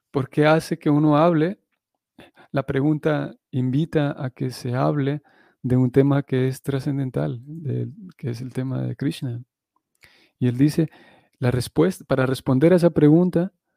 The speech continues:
eh, entonces hay que hablar de temas espirituales y eso es lo que, eso es lo que beneficia a todo el mundo,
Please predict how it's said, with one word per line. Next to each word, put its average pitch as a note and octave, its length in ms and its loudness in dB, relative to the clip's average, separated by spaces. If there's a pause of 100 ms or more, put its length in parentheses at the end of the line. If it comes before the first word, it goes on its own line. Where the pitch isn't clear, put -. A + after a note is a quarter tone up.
(880)
eh, C3 380 -4 (200)
entonces C#3 280 0
hay D3+ 80 4
que D#3 140 4
hablar D3 420 4
de C#3+ 140 4
temas C#3+ 320 4
espirituales D3 800 0 (480)
y C3+ 200 2
eso C#3+ 240 2
es D#3+ 100 0
lo D#3+ 140 2
que, D3 520 -4 (960)
eso - 240 -2
es - 20 4
lo D#3+ 80 4
que D#3 100 2
beneficia C#3 440 2
a - 20 0
todo C#3+ 180 4
el C3 80 4
mundo, B2+ 480 -2